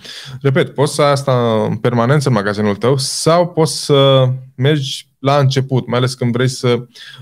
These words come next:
uh, <coughs> când îți faci lansarea și vrei să fii cu cât mai multe elemente, să faci puțin diferențierea în piață față de restul, să câștigi încrederea oamenilor, să ai programul de fidelizare despre care am mai discutat și mai putem discuta, uh, să dai cât mai multe informații oamenilor, să vadă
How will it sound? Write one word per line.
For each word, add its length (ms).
uh, 420
<coughs> 220
când 120
îți 100
faci 140
lansarea 400
și 140
vrei 140
să 100
fii 120
cu 100
cât 120
mai 100
multe 180
elemente, 340
să 200
faci 240
puțin 240
diferențierea 460
în 80
piață 280
față 320
de 100
restul, 260
să 120
câștigi 560
încrederea 440
oamenilor, 360
să 160
ai 140
programul 320
de 60
fidelizare 520
despre 220
care 160
am 60
mai 80
discutat 460
și 100
mai 220
putem 200
discuta, 360
uh, 300
să 360
dai 320
cât 160
mai 140
multe 200
informații 480
oamenilor, 280
să 180
vadă 340